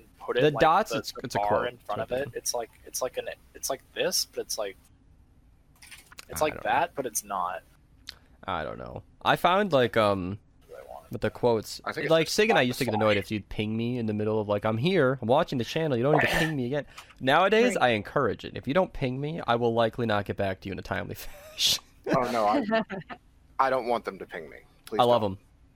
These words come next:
Speaker 2: Like, a guy
Speaker 3: Don't
Speaker 2: asked
Speaker 3: need
Speaker 2: me a question in Pokemon, and I answered. And then eventually somebody else started talking to him 'cause I clicked off and did not click back. <laughs> So
Speaker 1: I mean,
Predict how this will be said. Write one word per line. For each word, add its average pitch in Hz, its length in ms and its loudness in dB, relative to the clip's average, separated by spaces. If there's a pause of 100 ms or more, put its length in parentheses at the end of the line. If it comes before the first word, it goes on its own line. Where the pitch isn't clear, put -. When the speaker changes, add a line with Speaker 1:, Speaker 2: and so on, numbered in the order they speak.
(160)
Speaker 2:
Like, 170 180 4
a 196 40 2
guy 196 180 4
Speaker 3:
Don't 180 80 4
Speaker 2:
asked 180 180 0
Speaker 3:
need 180 60 -2
Speaker 2:
me - 20 0
a 147 40 -4
question 160 280 2
in 127 60 -4
Pokemon, 139 380 2
and 98 80 -4
I 98 80 -2
answered. 104 460 -4 (260)
And 139 160 2
then 139 140 6
eventually 156 380 2
somebody 127 320 2
else 135 160 4
started 127 220 0
talking 127 360 2
to 170 140 -4
him 180 80 -4
'cause 98 340 0 (320)
I 196 120 6
clicked - 300 2
off 202 380 4
and 117 160 0
did 107 140 -4
not 143 180 2
click 180 220 -2
back. 135 460 4
<laughs> - 180 4
So - 440 2
Speaker 1:
I 285 320 0
mean, 262 160 -2